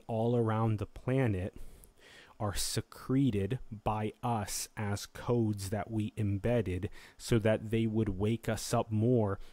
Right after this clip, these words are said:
to the nature of reality, just like we've had with the internet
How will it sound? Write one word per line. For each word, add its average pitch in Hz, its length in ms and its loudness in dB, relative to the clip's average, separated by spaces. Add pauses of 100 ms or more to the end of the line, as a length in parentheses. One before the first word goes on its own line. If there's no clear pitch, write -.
to 117 180 0
the 107 160 0
nature 101 460 0
of 98 120 -4
reality, 101 640 0
just - 380 -8
like 107 220 -2
we've 107 240 -4
had 98 320 -6
with 90 220 -6
the 90 100 -10
internet 101 720 -4